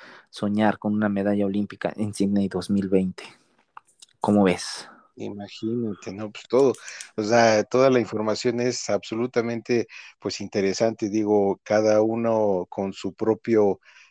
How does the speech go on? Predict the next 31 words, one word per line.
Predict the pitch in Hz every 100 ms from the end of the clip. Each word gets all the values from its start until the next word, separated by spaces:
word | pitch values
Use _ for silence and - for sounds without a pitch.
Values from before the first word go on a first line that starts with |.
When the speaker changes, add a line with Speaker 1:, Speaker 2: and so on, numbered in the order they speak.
| _
Speaker 2:
esfuerzo, | 104 - 117 117 110 110
con | - 95
su | 95
propia | - 110 104 113 104
dedicación | 98 90 92 - 95 - 110 110 110
y | 98
de | 95
repente, | 95 98 - 107 101
o | 101
sea, | - 101 98
ves | 95 107
la | 110
tragedia | 98 95 - 110 107 107 101
y |
ves | 101 98
cómo | 120 113
se | -
levantan | 95 90 107 104 104 98
y | 95
ves | 101
cómo, | - 104 101 90 _ - - -
pues, | 107
son | 147
un | 247
ejemplo | 165 156 190 175
a |
seguir, | - 101 139 147
a |
pesar | - 110 - 135
de | 147 143
que, | - 110 98